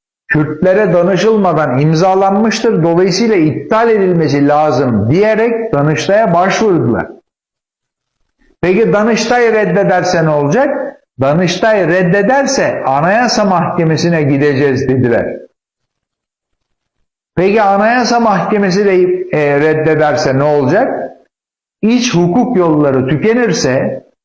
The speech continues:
Lozan Anlaşması'nın iptali için Birleşmiş Milletler'e gideceklerini, bakın, Birleşmiş Milletler İnsan Hakları Komitesi'ne başvuracaklarını duyurdular.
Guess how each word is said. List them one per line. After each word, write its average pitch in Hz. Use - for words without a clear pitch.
Lozan 208
Anlaşması'nın 156
iptali 185
için 139
Birleşmiş 170
Milletler'e 165
gideceklerini, 139
bakın, 131
Birleşmiş 180
Milletler 180
İnsan 165
Hakları 156
Komitesi'ne 175
başvuracaklarını 170
duyurdular. 139